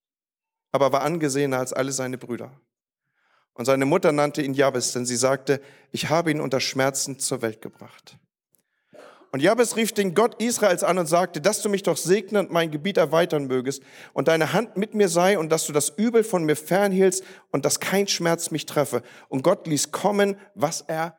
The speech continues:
erbeten hatte. Mittendrin taucht etwas völlig Neues auf. Mittendrin etwas ganz anderes. Mittendrin etwas, was, was tief reinwirkt auf einmal.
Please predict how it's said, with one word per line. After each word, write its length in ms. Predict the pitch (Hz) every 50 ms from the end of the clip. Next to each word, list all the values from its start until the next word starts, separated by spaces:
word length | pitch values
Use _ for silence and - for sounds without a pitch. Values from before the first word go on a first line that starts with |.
| _ _ -
erbeten 640 | 123 120 113 - 147 156 151 - - 143 139 139 _ _ _ _
hatte. 420 | _ - - 127 - - 120 120 - _ _ _ _ _ _ _ _ _ _ _ _ _ _ _ _ _ _ _ _ _ _ _ _ _ _ _ _ _ _ _ _ _ _ _ _ _ _ _
Mittendrin 840 | - 143 196 269 - 240 226 165 156 190 208 214 220 220 220 - _ -
taucht 340 | - - 190 196 196 -
etwas 280 | 175 160 - 156 143 -
völlig 360 | - - 196 196 185 165 -
Neues 300 | 160 156 147 131 120 -
auf. 420 | - - - - _ _ _ _ _ _ _ _ _ _ _ _ _ _ _ _ _ _ _ _ _ _ -
Mittendrin 520 | - 262 269 - 233 202 190 214 226 220
etwas 340 | 190 185 165 - 180 160 -
ganz 260 | - 196 220 220 -
anderes. 460 | - 180 170 175 156 135 - 131 - -
Mittendrin 440 | 180 277 - 233 202 196 220 226
etwas, 300 | - 190 190 208 185 -
was, 200 | - 190 - - - - - - -
was 240 | - 170 - - -
tief 320 | - 277 269 233 175 -
reinwirkt 520 | - 226 247 247 233 185 180 185 175 185 -
auf 160 | 156 135 -
einmal. 400 | 135 131 131 123 113 - - _